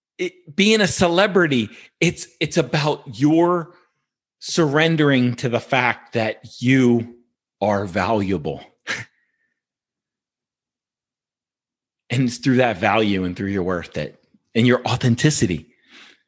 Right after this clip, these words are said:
that you know you make a difference just by breathing. And the last,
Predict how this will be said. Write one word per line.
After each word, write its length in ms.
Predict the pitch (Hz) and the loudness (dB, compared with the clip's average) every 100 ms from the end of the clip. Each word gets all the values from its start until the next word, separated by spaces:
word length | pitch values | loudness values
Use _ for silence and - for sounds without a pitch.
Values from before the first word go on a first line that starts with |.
| _ - | _ -2
that 160 | 101 | -2
you 160 | 98 107 | 2 2
know 160 | 98 92 | 4 2
you 200 | 90 90 | 2 0
make 180 | 87 | 0
a 60 | 85 | -2
difference 420 | 76 82 85 78 | -2 -2 -4 -6
just 320 | - - 82 | -4 -4 -2
by 140 | 85 78 | -2 -2
breathing. 420 | 82 80 71 71 _ _ _ _ _ _ _ _ _ _ _ _ _ _ _ _ | -4 -10 -10 -14 _ _ _ _ _ _ _ _ _ _ _ _ _ _ _ _
And 160 | 127 123 | -2 0
the 60 | 110 | 2
last, 720 | 104 107 120 - - - | 2 0 -2 -6 -10 -14